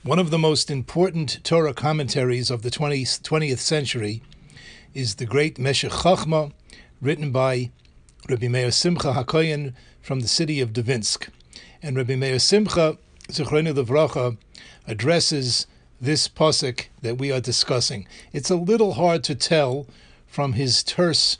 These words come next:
words whether he is directly addressing Rashi or perhaps he is just explaining the pasuk in his own unique way. But in fact, what he says works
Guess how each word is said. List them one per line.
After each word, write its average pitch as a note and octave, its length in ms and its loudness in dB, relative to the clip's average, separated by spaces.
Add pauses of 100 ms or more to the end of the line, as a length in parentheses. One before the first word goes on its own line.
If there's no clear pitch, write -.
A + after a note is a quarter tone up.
(180)
words C3 680 2 (340)
whether D3 280 0
he D3 160 0
is C3 340 -2 (340)
directly D#3+ 600 0
addressing B2+ 460 -2
Rashi D3 640 0 (360)
or C3 480 0
perhaps C#3 640 0
he D3 200 0
is C3 240 0
just C#3+ 280 0
explaining D3+ 500 0
the B2 100 0
pasuk C#3 440 -2 (420)
in C3 120 -2
his C3 160 0
own F3 260 4
unique D#3+ 380 0
way. C#3 400 0 (500)
But D#3 140 4
in D#3+ 120 0
fact, F3 580 4 (1200)
what C#3+ 260 0
he D3 120 -2
says C#3 640 2 (360)
works C#3+ 560 2